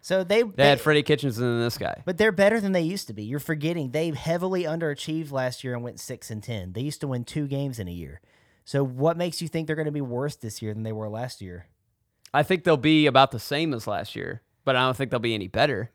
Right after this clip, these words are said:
Speaker 1: Okay,
Speaker 2: They
Speaker 1: what
Speaker 2: might
Speaker 1: do
Speaker 2: be
Speaker 1: you
Speaker 2: a little better, but not, like, enough to be like, "Oh, they're winning the division now."
Speaker 1: Look, I can understand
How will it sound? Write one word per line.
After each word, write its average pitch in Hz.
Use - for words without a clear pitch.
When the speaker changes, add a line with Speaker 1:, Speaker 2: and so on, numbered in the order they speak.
Speaker 1:
Okay, 131
Speaker 2:
They 127
Speaker 1:
what -
Speaker 2:
might 156
Speaker 1:
do -
Speaker 2:
be -
Speaker 1:
you 113
Speaker 2:
a -
little 160
better, 101
but 101
not, 120
like, 123
enough 123
to 123
be 117
like, 113
"Oh, 135
they're 117
winning 117
the 104
division 110
now." 57
Speaker 1:
Look, 151
I 160
can 196
understand 151